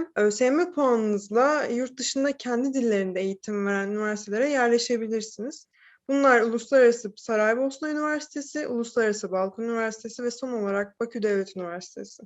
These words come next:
Peki eğitimden devam ediyoruz. Eğitimde az önce dedik hem Türkçe hem İngilizce eğitim var. Bazıları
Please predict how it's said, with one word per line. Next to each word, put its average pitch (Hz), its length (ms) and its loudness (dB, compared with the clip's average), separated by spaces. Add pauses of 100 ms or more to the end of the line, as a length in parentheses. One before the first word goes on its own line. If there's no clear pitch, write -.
(100)
Peki 277 200 2
eğitimden 320 600 4
devam 320 300 4
ediyoruz. 240 500 -2
Eğitimde 294 760 2
az 254 180 4
önce 277 280 0
dedik 269 320 -2
hem 269 180 -2
Türkçe - 340 -6
hem 247 180 -2
İngilizce 247 380 -2
eğitim 202 440 -2
var. 214 200 -4
Bazıları 214 640 0